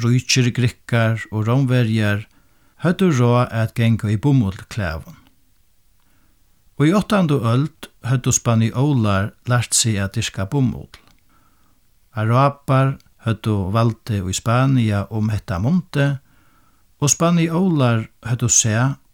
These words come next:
hvussu teir gjørdu. Sum tíðin leið, fóru fólk norðari eisini at ganga í bumullklæðum. Indisk kona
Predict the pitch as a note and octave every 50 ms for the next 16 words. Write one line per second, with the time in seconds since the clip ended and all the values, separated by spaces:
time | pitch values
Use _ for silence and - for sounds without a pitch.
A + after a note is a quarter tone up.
0 | _ _ _ - - C3 A#2+ - B2 - B2 D#3 D#3+ C#3+ A2 - G#2+ D#2 B1+ B1+
1 | - - - - - - - _ _ _ _ _ _ _ _ _ _ _ _ _
2 | _ _ _ _ _ _ _ _ _ _ _ _ _ _ _ - - A#2+ A2 G#2
3 | - - B2 B2 A#2 A2+ G#2+ G2+ G2 F#2+ F#2 F#2 G#2+ B2 D3+ E3 C#3+ - _ _
4 | _ _ _ _ _ _ _ - - F#3+ G3+ G#3+ G3+ F#3+ - - D3+ D#3+ D#3+ B2+
5 | - - C#3 C#3+ D3 D#3 D3+ C#3 B2+ A#2+ A2+ G#2+ G2+ G#2 G#2 G#2 A#2 C3+ - _
6 | _ _ _ _ - F3 F#3 - - - A#2 A2 G2 E2+ C#2+ - F#2 - - -
7 | G2+ G2 F#2+ F#2 - - G#2+ G2+ C3 - A2 G#2+ F#2+ B2 A#2+ - B2+ A2+ G2+ F2+
8 | - - - - - A2+ F#2+ E2+ - - - - - - _ _ _ _ _ _
9 | _ _ _ _ _ _ _ _ - - - _ _ _ _ _ _ _ _ -
10 | - _ _ _ _ _ _ _ _ _ _ _ _ _ _ _ - B2+ B2+ B2+
11 | - - - A2+ G2+ - - - - - - C#3+ D3 D3 C#3 B2+ B2 A2+ A2 G#2+
12 | G#2 -